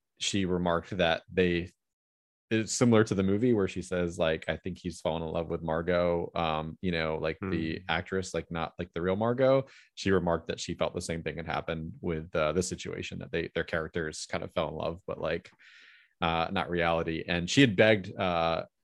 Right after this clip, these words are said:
Speaker 1: Joseph Mankiewicz to, to do a sequel for years and years. And then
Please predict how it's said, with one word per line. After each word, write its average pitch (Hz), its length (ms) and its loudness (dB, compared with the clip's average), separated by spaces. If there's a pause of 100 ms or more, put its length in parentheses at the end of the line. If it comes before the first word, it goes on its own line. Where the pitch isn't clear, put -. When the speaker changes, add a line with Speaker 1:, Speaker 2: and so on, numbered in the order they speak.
(120)
Speaker 1:
Joseph 95 400 0
Mankiewicz 87 580 -2
to, 85 280 2
to - 160 -2
do 90 320 2
a 82 200 0
sequel 143 480 4
for 104 160 -2
years 90 280 0
and 87 100 -8
years. 175 460 0
And 90 160 0
then 87 380 0